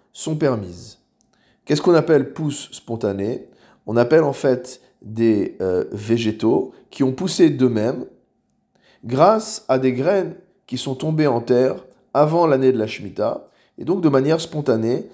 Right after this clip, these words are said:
ces végétaux ont poussé. Donc, d'après Rabbi Yehuda, les pousses spontanées de ces, euh,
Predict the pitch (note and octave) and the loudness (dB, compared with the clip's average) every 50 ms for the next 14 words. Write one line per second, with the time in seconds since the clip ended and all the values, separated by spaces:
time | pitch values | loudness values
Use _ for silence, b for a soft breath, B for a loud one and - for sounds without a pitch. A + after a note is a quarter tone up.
0 | B B B - - E3 D#3+ D3+ D3 C3+ A#2+ A#2 A2 A2+ D3 D3+ D3 - - - | B B B -8 0 0 2 2 2 2 2 0 0 2 2 2 2 0 2 0
1 | B2+ A#2+ A2+ A#2 A2+ - - E2 - - - b b b b b b b G#2+ A#2 | 0 0 0 -6 -8 -6 -8 -8 -8 -10 -18 b b b b b b b -2 0
2 | A#2 A2+ G2+ - - - G#2+ C3 D3 D3+ - - E3+ D3+ C3+ F2 E2 G#2+ A2 G#2+ | 0 0 -2 -6 -10 0 4 4 4 4 2 0 2 2 2 2 0 0 0 -2
3 | G2+ G2+ G2 F#2 E2 E2+ F2 G#2+ G#2 B2+ D3+ - - - - _ _ b b b | -2 -4 -6 -6 -6 -4 -2 0 0 0 0 -2 -4 -14 -20 _ _ b b b
4 | b b b b b b G#2+ G#2+ A2 A2 - F3+ G3+ G3 - - - C3+ B2+ C3+ | b b b b b b -2 -2 -2 -2 -2 -4 -4 -4 -4 -4 -4 -2 2 4
5 | B2+ B2+ B2+ B2+ A#2+ G#2+ F2+ - - - - G2+ A2 A2 A2 A2 - - - B2+ | 4 4 4 2 0 0 0 -4 -8 -14 -16 -8 -6 -6 -6 -4 -6 -6 0 0
6 | A#2 G#2 G2 F#2+ - - - - F#2+ F2+ E2 | 2 2 2 0 -2 -6 -6 -6 -4 -2 -4